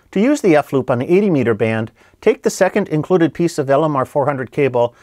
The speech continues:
and connect the two segments with the barrel connector. Then connect the two ends of the longer cable to the tuning unit, making two large loops around the coupling loop.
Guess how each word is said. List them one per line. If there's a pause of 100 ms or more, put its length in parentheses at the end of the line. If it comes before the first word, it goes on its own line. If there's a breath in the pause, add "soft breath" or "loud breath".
(260 soft breath)
and
connect
the
two
segments
with
the
barrel
connector. (460 soft breath)
Then
connect
the
two
ends
of
the
longer
cable
to
the
tuning
unit, (340 soft breath)
making (180)
two
large
loops
around
the
coupling
loop.